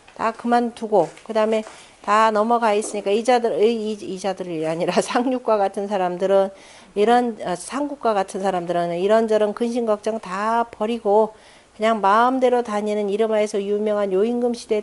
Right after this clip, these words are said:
때 허유나 소부 같은 사람이죠. 수-, 요임금이, "야, 내 대신 자리 좀 맡아라." 했더니, "아유, 더러운 소리 들었다." <laughs> 귀를 씻고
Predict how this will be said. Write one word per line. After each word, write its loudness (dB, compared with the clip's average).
때 0
허유나 -2
소부 -4
같은 0
사람이죠. -2
수-, -4
요임금이, 2
"야, -4
내 -2
대신 -6
자리 -10
좀 -6
맡아라." -4
했더니, -4
"아유, 2
더러운 4
소리 2
들었다." 0
<laughs> -2
귀를 2
씻고 -6